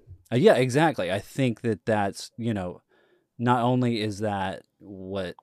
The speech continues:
Stanley directed her to do and what she, as an actress, performed, um, but there might also be a lot of, like, layers of subliminal stuff going on that we don't even realize that push us in that direction of, like, rejecting her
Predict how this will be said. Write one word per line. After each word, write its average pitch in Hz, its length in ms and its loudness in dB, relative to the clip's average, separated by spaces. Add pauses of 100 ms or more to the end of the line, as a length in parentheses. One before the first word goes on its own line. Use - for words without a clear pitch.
(360)
Stanley 98 440 -4
directed 98 580 -4
her 104 140 -4
to 95 120 -4
do 92 440 -4
and 92 220 -10
what 87 180 -6
she, 90 520 -10 (920)
as 98 200 -4
an 90 80 -6
actress, 87 440 -8
performed, 98 1000 -2 (440)
um, 90 600 -10 (1400)
but 104 420 2
there 117 140 2
might 117 400 2
also 120 340 2
be 110 160 2
a 107 80 4
lot 104 240 4
of, 101 140 0
like, 92 280 0
layers 95 600 -4
of 90 320 -10
subliminal 95 800 -6
stuff - 340 -8
going 90 280 -8
on 87 180 -8
that 92 100 -10
we 90 120 -8
don't 87 180 -10
even 82 260 -12
realize 92 520 -4
that 92 220 -10
push - 340 -2
us 98 220 -8
in 98 140 -8
that 87 200 -8
direction 87 540 -8
of, 82 120 -12
like, 80 260 -10
rejecting 82 680 -12
her - 340 -16